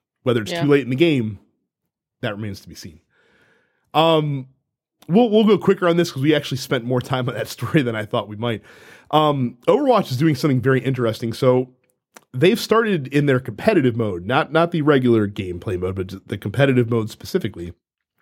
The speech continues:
Speaker 1: uh, removing heroes, uh,
Speaker 2: Yeah,
Speaker 1: from the pool of
Speaker 2: banning
Speaker 1: use. Yeah.
Speaker 2: four heroes, and it'll, the, the heroes that are banned from competitive will change every week, I
Speaker 1: Yeah,
Speaker 2: think.
Speaker 1: yes, and they, and they said
Speaker 2: So
Speaker 1: no hero will ever be out for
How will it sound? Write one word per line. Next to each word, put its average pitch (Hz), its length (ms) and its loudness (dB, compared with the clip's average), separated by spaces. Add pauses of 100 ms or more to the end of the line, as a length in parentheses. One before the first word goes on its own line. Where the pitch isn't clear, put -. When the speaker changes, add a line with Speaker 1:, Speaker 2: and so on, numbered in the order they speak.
(920)
Speaker 1:
uh, 135 240 2
removing 151 340 4
heroes, - 540 -6 (1040)
uh, 110 180 -2
Speaker 2:
Yeah, - 100 2
Speaker 1:
from 139 120 2
the 120 60 2
pool 104 80 0
of - 40 2 (300)
Speaker 2:
banning - 20 -4
Speaker 1:
use. - 400 -4
Yeah. 117 280 -6 (500)
Speaker 2:
four 208 280 -8
heroes, 165 720 -8
and 190 140 -2
it'll, 196 220 0 (180)
the, 202 240 4
the 202 80 4
heroes 254 360 2
that 202 100 4
are 170 80 4
banned 160 560 -2
from 156 200 -6
competitive 156 720 -2
will 151 120 -4
change 151 460 -6 (760)
every 190 360 2 (100)
week, 185 500 -4 (100)
I 247 60 2
Speaker 1:
Yeah, 262 80 0
Speaker 2:
think. 277 360 0
Speaker 1:
yes, 113 300 0
and 131 80 2
they, 131 80 6
and 143 80 4
they 147 220 4
said 170 180 4
Speaker 2:
So - 20 -2
Speaker 1:
no 160 180 6
hero 156 320 6
will 131 180 6
ever 127 200 4
be 113 240 -4
out 107 300 -2
for 101 420 -6